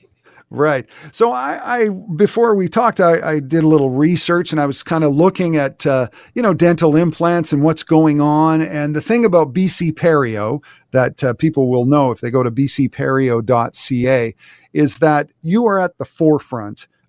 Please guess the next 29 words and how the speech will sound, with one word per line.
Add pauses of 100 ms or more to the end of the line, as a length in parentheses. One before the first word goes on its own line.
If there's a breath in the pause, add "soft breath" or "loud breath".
of
dental
implant
technology. (240 soft breath)
And,
uh,
in
some
cases,
uh,
people
can
get
new
teeth
in
a
day. (420 loud breath)
But
I,
I
found
an
article,
and
it
was
the
top